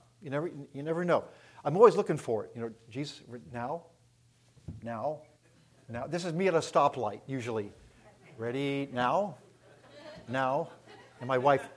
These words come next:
slaps me. It's like, it's just, you know, we're, we're looking forward to that. And when these things take place, when all of these,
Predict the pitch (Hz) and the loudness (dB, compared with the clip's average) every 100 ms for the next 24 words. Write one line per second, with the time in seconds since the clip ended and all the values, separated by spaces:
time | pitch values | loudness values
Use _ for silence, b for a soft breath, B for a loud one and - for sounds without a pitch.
0 | - - 143 143 143 113 123 123 113 135 | -18 -6 2 4 2 -2 -2 -2 -2 -4
1 | 110 147 135 139 151 151 180 160 151 B | -4 -10 -10 -10 -8 -8 -4 -4 -4 B
2 | 190 190 180 185 208 247 214 - - 220 | -2 4 6 8 8 8 4 0 4 8
3 | 233 233 160 127 120 120 - - - _ | 8 6 0 4 6 4 0 -18 -20 _
4 | - - - - _ _ _ b b b | -20 -20 -20 -20 _ _ _ b b b
5 | b _ _ _ _ _ _ _ _ _ | b _ _ _ _ _ _ _ _ _
6 | _ 196 185 226 240 247 - - 220 208 | _ 0 4 4 4 2 0 0 0 0
7 | - 190 185 - 151 123 110 - - - | -4 -4 -4 -6 -2 -2 -4 -12 -20 -20
8 | _ _ _ _ B B B 175 185 220 | _ _ _ _ B B B -4 0 6
9 | 233 240 196 185 185 - | 8 8 6 2 -4 -6